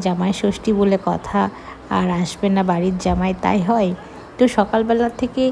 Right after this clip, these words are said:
তোড়জোড় তো শুরু হয়েই গেছে। আর আজকে সকালবেলা আমি রান্নাবান্নাটা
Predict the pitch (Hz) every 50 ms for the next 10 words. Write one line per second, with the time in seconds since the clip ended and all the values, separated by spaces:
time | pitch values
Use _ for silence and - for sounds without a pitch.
0 | 262 - - - - 233 226 214 202 202 233 233 220 - - 247 240 - 233 233
1 | 233 226 196 208 208 202 208 220 233 233 220 202 185 185 - - - 269 349 392
2 | - - - - - - - - - 190 190 190 190 180 - 190 - - - 226
3 | 233 240 240 247 247 247 240 226 - - 208 208 - 220 220 226 233 233 214 -
4 | 196 190 190 208 240 247 226 208 196 196 196 196 202 196 196 196 196 196 - 214